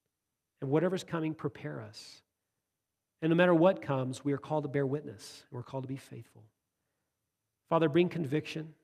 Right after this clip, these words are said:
by your Holy Spirit. I pray that you'd put your finger, and I pray that we would not turn our hearts away. If you, we hear your voice, we would turn to you, allow you to do your work in our lives, that we might be prepared and fit for your service.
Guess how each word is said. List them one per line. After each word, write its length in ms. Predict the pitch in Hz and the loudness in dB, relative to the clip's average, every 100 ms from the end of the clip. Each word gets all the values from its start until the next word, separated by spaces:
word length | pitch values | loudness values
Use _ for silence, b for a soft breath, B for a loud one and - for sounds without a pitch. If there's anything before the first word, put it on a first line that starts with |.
| _ | _
by 60 | 135 | -6
your 80 | |
Holy 220 | 120 135 135 | -4 -6 -8
Spirit. 420 | - 139 135 - _ _ _ | -8 -8 -8 -12 _ _ _
I 40 | 147 | -8
pray 180 | - | -4
that 140 | 165 160 | -2 -2
you'd 140 | 151 | -6
put 160 | - - | -6 -10
your 80 | 156 | -10
finger, 520 | - 143 131 117 110 _ _ _ _ _ _ | -6 -6 -4 -6 -10 _ _ _ _ _ _
and 60 | 143 | -4
I 20 | |
pray 200 | - 170 | 2 4
that 80 | 160 | 8
we 100 | 151 | 8
would 100 | 156 | 6
not 140 | 151 | 0
turn 160 | 151 160 | -4 -4
our 80 | 147 | -2
hearts 300 | 156 151 165 | -2 -4 -4
away. 300 | 135 117 117 | -4 -4 -8
If 120 | 113 | -8
you, 100 | 139 | -6
we 160 | 143 131 | -4 -4
hear 220 | - 185 | -2 -2
your 160 | 175 | 0
voice, 420 | 156 143 135 135 - | -2 0 0 0 -4
we 100 | 127 | -6
would 120 | 127 | -6
turn 260 | - 151 147 | -8 -10 -8
to 100 | 143 | -10
you, 260 | 110 107 107 b b b | -8 -8 -10 b b b
allow 260 | 135 131 | -2 0
you 200 | 135 139 | 2 0
to 140 | 170 170 | -4 -6
do 300 | 135 131 127 | -6 -6 -8
your 220 | 143 127 135 | -10 -8 -8
work 280 | 131 123 _ 135 | -10 -14 _ -18
in 100 | 113 | -14
our 80 | |
lives, 420 | 120 127 113 110 - _ _ _ - | -14 -14 -18 -20 -20 _ _ _ -8
that 60 | |
we 120 | 117 127 | -4 -2
might 200 | 131 123 | -4 -6
be 100 | 131 | -8
prepared 420 | 147 - 120 120 | -10 -8 -8 -8
and 100 | 113 | -10
fit 200 | - 131 | -14 -18
for 80 | - | -18
your 140 | 131 | -18
service. 540 | 135 104 98 101 - | -18 -18 -20 -20 -20